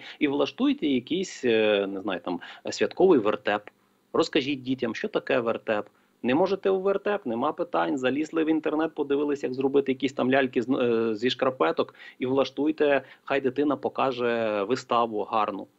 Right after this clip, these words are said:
Свято можна зробити, способів багато, але дуже важливо, що на тепер від дорослих, вибачте, глядачі, але від дорослих дуже багато залежить,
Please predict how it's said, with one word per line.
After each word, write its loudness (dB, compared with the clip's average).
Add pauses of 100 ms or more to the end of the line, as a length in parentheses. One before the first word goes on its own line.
(640)
Свято -4
можна -4
зробити, -4
способів -4
багато, -2
але 0
дуже -4
важливо, 2
що 2 (180)
на -2
тепер -2 (300)
від -4
дорослих, 0 (340)
вибачте, 2
глядачі, -2
але -2
від -2
дорослих 2
дуже 0
багато -2
залежить, -2